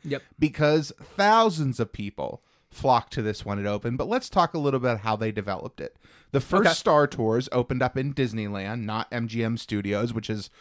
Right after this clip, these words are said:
Speaker 2: where I experienced it as a child.
Speaker 1: And the only place I've experienced it as well. Yep.
Speaker 2: Okay.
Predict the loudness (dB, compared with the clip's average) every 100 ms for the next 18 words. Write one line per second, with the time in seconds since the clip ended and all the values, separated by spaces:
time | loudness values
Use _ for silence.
0 | _ 0 2 2 2 2 0 -6 -6 -4
1 | -2 -6 -8 -8 -8 -8 -8 -8 -8 -6
2 | -4 -6 -6 -10 -6 -2 -2 0 0 2
3 | -2 -4 -8 -10 -10 -10 -10 -10 -10 -12
4 | -8 -6 -6 -8 -8 -8